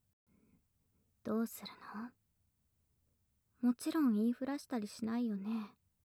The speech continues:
困るんだよね。そういうことされると。先生からも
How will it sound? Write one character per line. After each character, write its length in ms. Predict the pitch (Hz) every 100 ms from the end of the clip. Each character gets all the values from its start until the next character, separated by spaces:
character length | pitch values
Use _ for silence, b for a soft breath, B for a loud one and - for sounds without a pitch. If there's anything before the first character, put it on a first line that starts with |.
| _ _ _ _ _ _ _ _ _ _ _
困 340 | - 285 294 311
る 80 |
ん 140 | 302 269
だ 80 | 233
よ 180 | 214
ね。 560 | 202 226 254 269 277 262 B B _ _ _ _ -
そ 180 | - 226
う 60 | 226
い 120 | 220
う 60 | 220
こ 120 | 220
と 120 | 190
さ 180 | - 185
れ 120 | 185
る 120 | 190 -
と。 80 | - - _ _ _ _ _ _ _ _ _ _ _ _ _ - -
先 240 | 247 247
生 220 | - 254 247
か 100 | 220
ら 80 |
も 60 | 190